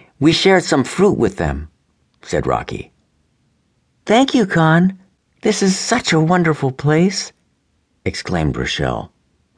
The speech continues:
"I wondered if you might run into Rufus. He's a rascal. He can smell a picnic from a long way away."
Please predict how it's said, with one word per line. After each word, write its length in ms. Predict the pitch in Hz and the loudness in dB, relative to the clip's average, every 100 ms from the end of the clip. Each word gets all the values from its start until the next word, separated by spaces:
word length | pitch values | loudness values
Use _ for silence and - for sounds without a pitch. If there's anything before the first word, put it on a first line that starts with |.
| _ _ _ _ _ _ _ _ _ - | _ _ _ _ _ _ _ _ _ -10
"I 220 | 113 139 | -2 0
wondered 400 | 156 135 131 78 | 2 2 0 0
if 160 | 69 - | -2 -2
you 140 | 76 | -2
might 320 | 71 71 52 73 | 0 -2 -4 -4
run 140 | 69 | -4
into 260 | 65 - 57 | -4 -6 -8
Rufus. 420 | 58 - 58 - - - - | -8 -8 -10 -10 -12 -16 -8
He's 300 | 87 113 117 | -2 -2 0
a 100 | 123 | 0
rascal. 640 | 120 127 - 76 71 - _ _ _ _ - | 0 0 -2 -4 -4 -6 _ _ _ _ -6
He 100 | 98 | -4
can 180 | 107 101 | -2 -2
smell 320 | - 104 107 | -2 0 0
a 140 | 98 104 | -2 -4
picnic 320 | 98 95 95 | -4 -4 -4
from 240 | - 73 | -4 -2
a 120 | 76 80 | 0 0
long 240 | 85 90 87 | 0 0 0
way 160 | 85 | -2
away." 480 | 78 82 80 67 - | -2 -2 -2 -4 -8